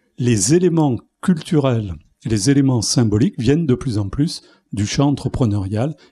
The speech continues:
efficacité, management, marketing. Et vous pouvez l'observer partout, hein. On pourrait prendre là, ensuite on peut décliner l'hôpital, euh, le,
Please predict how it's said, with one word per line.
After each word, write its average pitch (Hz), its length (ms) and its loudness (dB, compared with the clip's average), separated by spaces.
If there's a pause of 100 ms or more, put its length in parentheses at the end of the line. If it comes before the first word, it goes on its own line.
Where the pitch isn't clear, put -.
(100)
efficacité, 131 760 -2
management, 110 760 0
marketing. 127 440 -2 (300)
Et 127 80 4
vous 127 140 2
pouvez 147 260 2
l'observer 120 420 0
partout, 117 580 -2
hein. 123 60 -6 (380)
On 120 80 0
pourrait 117 180 2
prendre 110 240 0
là, 107 260 0
ensuite 123 420 -2
on 107 100 0
peut 123 100 0
décliner 107 600 0
l'hôpital, 113 760 -4 (460)
euh, 113 220 0
le, 101 260 -2